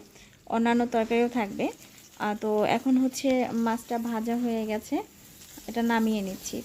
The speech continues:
চুলা থেকে। আর আমি কত কম তেলে মাছ ভেজেছি তা তোমরা অবশ্যই খেয়াল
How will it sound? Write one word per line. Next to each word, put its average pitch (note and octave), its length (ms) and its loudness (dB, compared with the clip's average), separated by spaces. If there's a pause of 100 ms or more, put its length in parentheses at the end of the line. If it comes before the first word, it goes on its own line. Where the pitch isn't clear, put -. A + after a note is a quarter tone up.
চুলা G#3 160 -2
থেকে। - 320 -8 (2750)
আর G#3 160 -4
আমি A#3 160 0 (100)
কত A#3+ 200 0
কম B3+ 340 2
তেলে C4 220 2
মাছ A3+ 280 2
ভেজেছি B3+ 440 0
তা A#3+ 180 0
তোমরা A#3 320 -2
অবশ্যই A#3 380 0
খেয়াল A#3+ 260 0